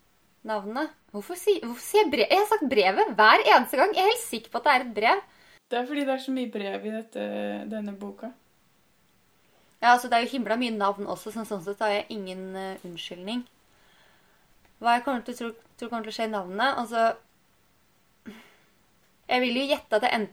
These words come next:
Speaker 1: at det er en slags avsløring. At det er et eller annet menneske som blir, som blir introdusert eller avslørt på en eller annen måte. Eh, enten at det er Odettes elsker,
Speaker 2: Mm.
Speaker 1: som blir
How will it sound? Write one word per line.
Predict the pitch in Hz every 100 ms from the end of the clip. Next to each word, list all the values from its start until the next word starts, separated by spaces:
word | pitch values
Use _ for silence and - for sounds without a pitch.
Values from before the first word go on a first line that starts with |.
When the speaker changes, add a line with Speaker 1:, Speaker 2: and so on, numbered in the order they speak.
| -
Speaker 1:
at | 226 226
det | 220
er | 208
en |
slags | 220 214 -
avsløring. | 190 185 170 - 208 185 190 240 220 - _ _ _ _ _ _ _ _ _ _ _ _ _ _ -
At | 220
det | 226
er | 202 202
et | 196
eller | 220 196
annet | 196 226 214
menneske | 180 165 - 175 180
som | 208 202
blir, | 190 190 190 190 190 _ _ _ _ _ -
som | 208
blir | 202 190
introdusert | 196 196 202 202 196 190
eller | 196 202
avslørt | 170 - 190 185
på | 196
en |
eller | 185 190
annen | 196
måte. | 185 - 190 190 _ _ _ _ _ _ _ _ _ _ _
Eh, | - 202 220
enten | 208 - 202
at | 196 240
det |
er | 233 185 185 185 196 - _ _ _ _ _ _ _ -
Odettes | 190 190 - -
elsker, | - 190 - - 277 359 _ _ _ _ _ _ _ _
Speaker 2:
Mm. | 220 214 202 196 202 208 _ _ _ _
Speaker 1:
som | - 202
blir | 196